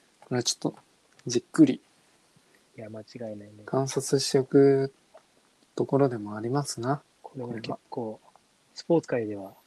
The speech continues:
Speaker 2: 問題ですよ。
Speaker 1: うん。
Speaker 2: 個人的には。
Speaker 1: こ
Speaker 2: そうそうそうそう。
Speaker 1: ああ。その損失が出るみたいな。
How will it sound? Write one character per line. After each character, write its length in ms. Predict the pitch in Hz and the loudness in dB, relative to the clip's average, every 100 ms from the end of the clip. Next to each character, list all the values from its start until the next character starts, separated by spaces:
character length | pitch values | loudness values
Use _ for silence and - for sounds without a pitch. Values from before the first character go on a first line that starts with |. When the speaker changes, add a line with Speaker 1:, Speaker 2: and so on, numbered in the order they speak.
| _ _ _ _ _ _ _ _ _ 135 | _ _ _ _ _ _ _ _ _ -4
Speaker 2:
問 220 | 131 135 | -2 2
題 160 | 143 139 | 4 4
で 100 | 135 | 2
す 160 | - | -2
よ。 160 | 98 - _ - _ _ _ _ _ _ _ _ _ - | -10 -12 _ -20 _ _ _ _ _ _ _ _ _ -16
Speaker 1:
う 40 | 117 | -16
ん。 80 | - _ _ _ _ _ _ _ | -16 _ _ _ _ _ _ _
Speaker 2:
個 140 | - | -12
人 200 | 113 117 104 | -10 -12 -14
的 220 | 101 113 | -16 -14
に 140 | 110 | -14
は。 80 | 101 - _ _ _ _ _ _ _ _ _ _ _ _ _ _ _ _ _ _ _ _ _ _ _ _ _ _ _ _ _ _ _ _ _ _ _ _ _ _ _ _ _ _ _ | -16 -20 _ _ _ _ _ _ _ _ _ _ _ _ _ _ _ _ _ _ _ _ _ _ _ _ _ _ _ _ _ _ _ _ _ _ _ _ _ _ _ _ _ _ _
Speaker 1:
こ 220 | - 127 123 _ _ _ | -16 -14 -16 _ _ _
Speaker 2:
そ 300 | - - 131 | -18 -4 -4
う 60 | 110 | -2
そ 160 | 117 | -6
う 40 | 101 | -8
そ 120 | - | -12
う 40 | - | -20
そ 180 | - 113 | -16 -10
う。 40 | 104 | 0
Speaker 1:
あ 540 | 135 117 110 107 117 | 2 2 -2 -8 -12
あ。 40 | - _ _ _ _ _ _ - - _ _ _ _ - | -18 _ _ _ _ _ _ -20 -20 _ _ _ _ -12
そ 180 | - 110 | -8 -6
の 140 | 110 | -6
損 260 | - 135 120 | -2 0 0
失 240 | - 131 | 2 2
が 100 | 123 | 4
出 140 | 131 | 4
る 120 | 120 110 | 2 0
み 100 | 117 | -2
た 120 | 143 | -2
い 40 | |
な。 140 | 147 | -4